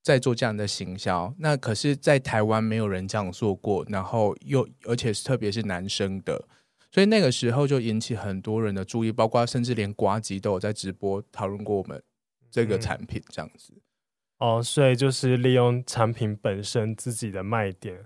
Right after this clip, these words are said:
Speaker 1: 对，它的特殊性。
Speaker 2: 就不去想投放的那些相关的事情。
Speaker 1: 因为无法投放啊。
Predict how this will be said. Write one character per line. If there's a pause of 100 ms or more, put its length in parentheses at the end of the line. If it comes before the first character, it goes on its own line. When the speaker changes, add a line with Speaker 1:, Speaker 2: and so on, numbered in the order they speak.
(160)
Speaker 1:
对，
它
的
特
殊
性。
Speaker 2:
就
不
去
想
投
放
的
那
些
相
关
的
事
情。
Speaker 1:
因
为
无
法
投
放
啊。